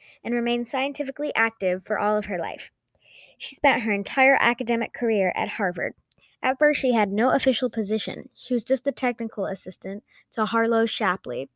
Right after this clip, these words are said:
from nineteen twenty-seven to nineteen thirty-eight. Then she got the title astronomer in nineteen thirty-eight. And then she asked for her title to be changed to Phillips Astronomer,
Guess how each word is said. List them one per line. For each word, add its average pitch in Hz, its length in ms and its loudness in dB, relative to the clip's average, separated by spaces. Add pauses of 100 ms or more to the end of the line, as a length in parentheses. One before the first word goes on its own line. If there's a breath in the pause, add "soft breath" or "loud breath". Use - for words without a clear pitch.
(360 loud breath)
from 226 120 -8
nineteen 208 320 -6
twenty-seven 202 460 -6
to 190 100 -10
nineteen 180 320 -6
thirty-eight. 180 480 2 (680 loud breath)
Then 320 140 -2
she 254 140 -4
got 233 160 4
the 214 40 -4
title 196 420 0 (100)
astronomer 190 920 0 (160)
in 185 160 0
nineteen 180 340 -4
thirty-eight. 175 460 -2 (720 loud breath)
And 233 120 -4 (380)
then 320 240 0
she 262 160 -4
asked 220 220 -2
for 220 80 -4
her 208 100 -2
title 202 460 -4
to 233 80 -6
be 233 100 -2
changed 196 320 -6
to 311 80 -4
Phillips - 460 -2
Astronomer, 175 560 -6